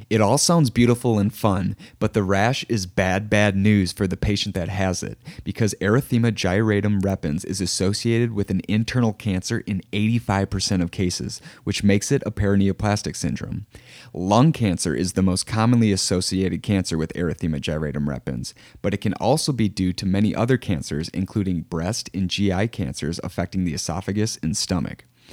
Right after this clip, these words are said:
The rash of erythema giratum repens develops up to one year prior to the discovery of malignancy in around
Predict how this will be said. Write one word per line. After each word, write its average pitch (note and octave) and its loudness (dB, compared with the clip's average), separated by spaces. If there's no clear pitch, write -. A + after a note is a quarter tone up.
The A2 6
rash G2 4
of B2 -2
erythema G#2+ 2
giratum F#2+ 2
repens F#2 0
develops F#2 -2
up - -4
to A#2 0
one G2+ 2
year G#2+ 2
prior G#2 0
to - -6
the F2+ 0
discovery E2+ -2
of E2+ -2
malignancy F2 -2
in - -4
around G2 0